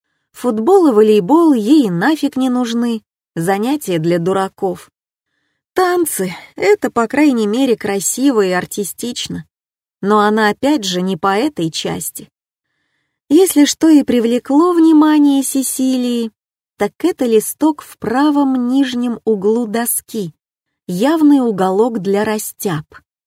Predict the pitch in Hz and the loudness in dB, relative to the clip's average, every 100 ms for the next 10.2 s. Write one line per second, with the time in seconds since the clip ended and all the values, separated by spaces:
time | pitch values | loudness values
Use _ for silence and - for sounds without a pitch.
0 | _ _ _ _ _ - 208 175 202 202 | _ _ _ _ _ -6 -4 0 0 2
1 | 185 165 156 185 160 170 - 190 262 - | 0 -2 -4 -6 -6 -8 -4 -4 -4 -6
2 | - 160 165 190 190 202 196 160 165 160 | -6 -2 -2 -2 -2 -2 -2 -4 -8 -12
3 | _ _ _ _ _ _ - - 233 285 | _ _ _ _ _ _ -16 -4 2 4
4 | 302 269 208 202 - 233 269 262 247 214 | 4 4 2 0 -4 -2 0 0 0 0
5 | 190 190 180 208 226 220 196 180 170 160 | 0 0 -2 0 -2 -4 -2 -2 0 -2
6 | 165 208 233 214 - 190 185 190 190 180 | -2 -4 -2 -6 -6 -6 -6 -4 -6 -2
7 | 190 156 143 - _ _ _ _ 196 220 | 0 0 -6 -14 _ _ _ _ -2 0
8 | 220 208 196 165 - 175 247 269 - 240 | 2 -2 -2 -4 -2 0 0 0 -2 -8
9 | - 196 202 208 220 233 170 151 147 - | -8 -6 -6 -2 0 2 2 0 0 -4
10 | - 170 | -16 -18